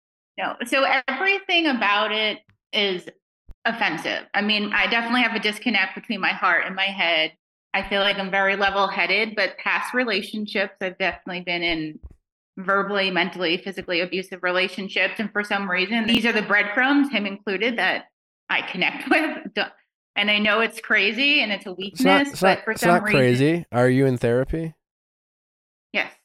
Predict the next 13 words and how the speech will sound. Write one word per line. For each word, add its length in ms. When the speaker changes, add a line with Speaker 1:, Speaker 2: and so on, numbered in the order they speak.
Speaker 2:
You 100
are? 320
Okay. 280
Do 80
you 180
Speaker 1:
For 60
years, 400
yeah. 340
Speaker 2:
Do 80
you 40
like 200
your 80
therapist? 640